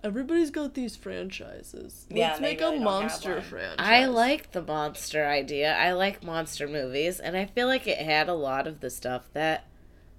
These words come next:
Speaker 3: you want from a monster movie, like the backstory of the monster and what's good and what's evil and who, and people that are both and, like, that kind of stuff. So I thought they did a good job with that.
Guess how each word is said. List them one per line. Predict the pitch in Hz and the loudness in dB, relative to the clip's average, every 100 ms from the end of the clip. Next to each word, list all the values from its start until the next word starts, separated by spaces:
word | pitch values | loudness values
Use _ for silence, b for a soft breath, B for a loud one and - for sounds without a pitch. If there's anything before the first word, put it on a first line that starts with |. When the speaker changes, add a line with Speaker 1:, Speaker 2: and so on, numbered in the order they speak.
| - - | -12 -4
Speaker 3:
you | 202 | -2
want | 254 269 | 0 -2
from | 196 160 | -2 -4
a | 151 | -4
monster | 143 139 - 147 | -4 -4 -6 -6
movie, | 143 139 135 135 | -4 -4 -2 -2
like | 135 139 | -2 -4
the | 165 | -2
backstory | 175 180 185 - 151 139 | 0 0 -2 -6 -2 -2
of | 135 | -2
the | 139 | -4
monster | 135 123 131 - 135 131 | -2 -4 -6 -6 -2 0
and | 127 131 127 - B B B B B | 0 -2 -4 -8 B B B B B
what's | - 180 196 190 - | 0 2 4 0 0
good | 202 185 | 6 6
and | 175 | 6
what's | 175 175 - | 4 2 2
evil | 208 190 180 180 175 | 0 0 4 4 6
and | 170 | 4
who, | 175 190 | 2 0
and | 147 165 165 165 - B B B - | 2 -2 -2 -8 -14 B B B -6
people | 214 202 196 | -4 0 4
that | 190 | 6
are | 180 | 6
both | 175 180 180 170 160 160 165 | 4 4 6 6 4 -2 -6
and, | 156 | -6
like, | 156 151 - - - | -2 -4 -6 -16 -6
that | 151 170 170 | 0 2 2
kind | 185 160 | -4 -6
of | 156 | -4
stuff. | 143 143 - | 0 0 0
So | 196 - | -2 2
I | 220 | 2
thought | 247 302 285 | 2 -2 0
they | 269 | 0
did | 240 226 | 0 -2
a | |
good | 226 208 214 | 2 2 2
job | 180 196 208 220 | 2 6 6 6
with | 180 - | 0 2
that. | 135 110 127 | 2 4 2